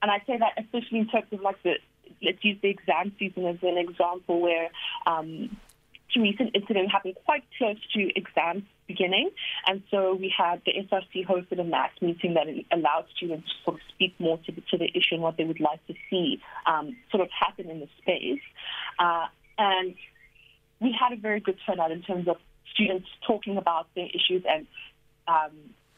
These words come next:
really trying to hone in on what they would like to see, see in the space. But even in that sort of mass meeting,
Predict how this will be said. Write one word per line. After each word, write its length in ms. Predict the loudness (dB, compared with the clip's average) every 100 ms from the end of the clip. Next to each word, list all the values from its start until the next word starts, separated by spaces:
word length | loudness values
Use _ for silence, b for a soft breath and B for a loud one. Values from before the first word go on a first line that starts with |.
| -4
really 260 | -2 -2 -2
trying 280 | 0 2 0 -2
to 160 | -2 -2 _ _ _ _ _ _ 0
hone 180 | 0 2
in 120 | -2
on 80 | 0
what 160 | 0 0
they 100 | 0
would 180 | 0 0
like 160 | -2
to 260 | _ _ -12
see, 260 | -8 -8 -10 _ _ _
see 140 | 0 2
in 120 | 0
the 80 | -6
space. 360 | -4 0 0 -2 -4 B B
But 180 | -2 -4 _
even 220 | -6 -4 -2
in 140 | 0
that 200 | 0 0
sort 120 | -2
of 120 | -2 0
mass 260 | -2 -2 0
meeting, 500 | 2 2 0 -2 -4